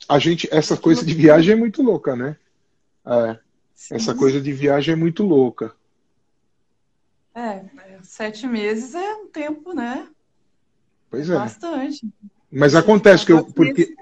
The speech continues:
Speaker 2: é, né?
Speaker 1: Pois é, porque o cara faz summer tour na Europa, depois faz summer tour nos Estados Unidos, e aí que volta pro Brasil. Aí já
Speaker 2: Sim. É, é
Speaker 1: Né?
Speaker 2: bastante mesmo.
Speaker 1: É.
Speaker 2: É, alguém perguntou aqui se você, deixa eu ver aqui,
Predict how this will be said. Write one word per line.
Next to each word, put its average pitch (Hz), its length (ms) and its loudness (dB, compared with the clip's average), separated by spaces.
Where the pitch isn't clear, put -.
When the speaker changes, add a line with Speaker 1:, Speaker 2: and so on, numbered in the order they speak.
Speaker 2:
é, 247 140 -8
né? 208 80 -10
Speaker 1:
Pois 165 240 6
é, 175 200 10
porque - 160 2
o 139 60 4
cara 165 220 6
faz 160 260 2
summer 160 400 4
tour 160 440 8
na 147 140 4
Europa, 170 480 6
depois 202 300 2
faz 185 200 2
summer 180 380 -2
tour 170 140 0
nos 170 160 -2
Estados 165 260 -4
Unidos, 185 480 0
e 214 60 6
aí 196 120 6
que 233 120 2
volta 208 260 6
pro 196 100 -2
Brasil. 175 460 2
Aí 254 380 -2
já 247 220 -6
Speaker 2:
Sim. 214 340 -18
É, 220 80 -12
é 214 360 -8
Speaker 1:
Né? 123 200 -8
Speaker 2:
bastante 226 720 -12
mesmo. 185 420 -20
Speaker 1:
É. 226 80 -12
Speaker 2:
É, 208 520 -10
alguém 226 240 -12
perguntou 254 500 -10
aqui 262 340 -12
se - 180 -18
você, 254 720 -12
deixa 254 200 -20
eu 226 60 -18
ver 220 160 -12
aqui, 202 380 -20